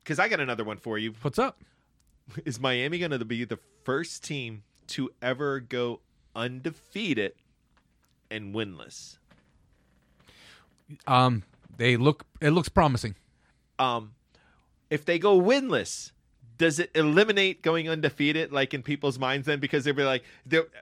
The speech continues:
Speaker 1: a Dolphin fan's gonna be like, "Dude, we went
Speaker 2: Mm.
Speaker 1: undefeated." It's like, "Yeah, and in two thousand nineteen, you didn't win a game."
Speaker 2: The Lions were notorious for losing.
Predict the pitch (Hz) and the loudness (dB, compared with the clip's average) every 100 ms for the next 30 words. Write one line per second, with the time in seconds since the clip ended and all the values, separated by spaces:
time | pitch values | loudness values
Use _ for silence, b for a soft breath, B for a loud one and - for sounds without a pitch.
0 | 135 147 165 156 160 156 147 160 147 147 | -10 4 6 6 2 0 0 2 2 2
1 | 127 160 139 156 156 139 135 147 147 107 | 2 2 4 4 4 2 2 0 0 0
2 | - - 147 160 156 120 - 135 131 127 | -6 -4 -2 2 4 4 0 0 0 0
3 | 127 123 120 165 143 147 143 151 143 139 | 2 0 0 -4 2 4 4 4 4 2
4 | 151 127 120 120 113 117 110 104 95 85 | 0 0 2 0 0 0 0 0 -2 -6
5 | _ 139 139 160 175 175 160 135 139 131 | _ 0 4 6 6 4 2 4 6 6
6 | 120 123 123 117 - 151 127 110 107 - | 4 0 -2 0 0 2 4 2 0 -6
7 | - _ - 117 120 110 92 90 | -20 _ -2 2 4 2 0 -6